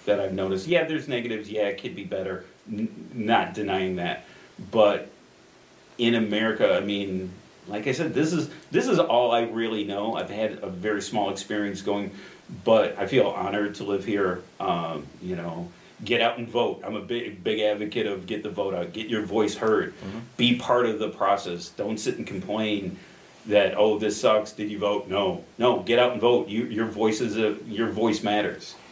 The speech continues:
Speaker 2: Um, so besides Instagram, how can people find out about your work and check you out and, and, uh, get in contact with you?
Speaker 1: Okay, shameless promotion time. We should have a little stinger.
Speaker 2: <laughs>
Speaker 1: Shameless promotion. Um,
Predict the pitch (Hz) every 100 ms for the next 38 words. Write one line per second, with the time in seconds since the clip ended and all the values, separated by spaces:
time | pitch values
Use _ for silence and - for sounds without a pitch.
0 | - - 110 113 110 123 104 165 165 131
1 | 143 - 101 92 85 90 - _ 123 135
2 | 131 - 131 104 - 113 110 104 101 95
3 | 92 95 87 - 92 90 87 87 - 98
4 | 92 90 87 - 107 - 98 85 92 92
5 | 90 - 90 85 87 85 98 92 101 92
6 | 87 87 85 110 - - - 185 147 135
7 | 156 190 185 - 143 131 147 139 113 107
8 | 95 98 92 110 107 104 95 - - 107
9 | - 80 - - 151 196 220 185 - 175
10 | 170 170 - - - - - - - -
11 | - 147 151 123 107